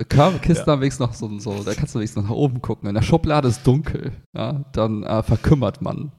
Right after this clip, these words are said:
Speaker 1: Die Seele,
Speaker 2: Ja.
Speaker 1: die Seele verkümmert in Schubladen. Deswegen hab ich gesagt, das ist einfach nicht gut. Wir
Speaker 2: Mhm.
Speaker 1: sollten unseren Sprachgebrauch anpassen. Ich lass mich auch dahingehend nicht in irgendwelche Klischees reinzwängen oder mich einfach, weiß ich nicht, einschränken in der Hinsicht, ja?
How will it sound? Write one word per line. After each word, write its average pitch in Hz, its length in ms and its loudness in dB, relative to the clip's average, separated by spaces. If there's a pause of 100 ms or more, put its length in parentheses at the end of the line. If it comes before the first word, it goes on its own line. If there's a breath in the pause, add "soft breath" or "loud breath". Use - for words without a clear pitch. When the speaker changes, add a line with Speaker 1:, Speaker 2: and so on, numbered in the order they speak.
(100)
Speaker 1:
Die 131 60 -6
Seele, 123 400 4
Speaker 2:
Ja. 107 80 -6
Speaker 1:
die 107 100 0
Seele 117 240 0
verkümmert 110 460 -4
in 107 80 -8
Schubladen. 113 500 -8
Deswegen 107 220 -14
hab 110 80 -10
ich - 60 -18
gesagt, - 180 -12
das - 120 -20
ist - 140 -16
einfach - 220 -8
nicht - 200 -12
gut. - 140 -8
Wir 101 80 -6
Speaker 2:
Mhm. - 40 -4
Speaker 1:
sollten 123 260 2
unseren 104 180 0
Sprachgebrauch - 640 -2
anpassen. - 460 -4 (320 loud breath)
Ich - 80 -4
lass 147 160 4
mich 147 120 2
auch 120 120 6
dahingehend 117 580 4
nicht 104 160 -2
in - 60 -6
irgendwelche 107 400 -2
Klischees - 880 0 (320 loud breath)
reinzwängen 107 1000 0
oder 113 260 -4
mich 113 340 -6
einfach, - 200 -6 (460)
weiß 104 180 -6
ich - 60 -12
nicht, - 180 -6 (420)
einschränken 107 720 0
in 120 100 -2
der 107 140 -2
Hinsicht, 120 400 -2
ja? 131 140 0